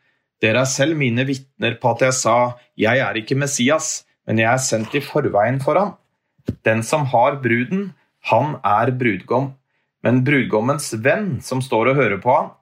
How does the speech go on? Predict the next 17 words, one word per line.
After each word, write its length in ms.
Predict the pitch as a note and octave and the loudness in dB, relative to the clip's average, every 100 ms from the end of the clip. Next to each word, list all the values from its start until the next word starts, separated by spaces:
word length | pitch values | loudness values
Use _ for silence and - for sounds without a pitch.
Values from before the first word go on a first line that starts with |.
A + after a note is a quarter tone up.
| _ _ _ - | _ _ _ -2
gleder 400 | C#3 C3+ F#2+ G2 | 2 2 0 -4
seg 240 | - C3 | 0 -2
stort 640 | C3+ - D#3+ F#3+ - - - | -2 -2 -2 0 -4 -8 -2
over 260 | A2 A2 B2 | 0 2 2
å 40 | |
høre 300 | B2 G#2 G#2+ | 2 0 -2
brudgommens 640 | B2 G#2+ F2+ G2 A2+ C3+ - | -2 -2 -2 -4 -2 -4 -2
stemme. 400 | D3 B2 E3+ - _ _ _ _ _ _ - | -2 0 -2 -4 _ _ _ _ _ _ 0
Denne 240 | A#2+ A#2+ | 2 2
gleden 340 | C3+ A2+ F#2 A#2+ | 2 2 0 -2
er 80 | |
nå 140 | B2+ G2+ | 0 0
blitt 220 | B2 B2+ | -2 -2
min 380 | B2 B2 D#3 B2+ - - | -2 -2 -2 -6 -8 -2
helt 480 | A#2 C#3 C3+ _ - | 0 0 -4 _ -2
og 120 | C#3 | -2
fullt. 480 | C3+ C#3 - - - | 0 -2 -6 -20 -20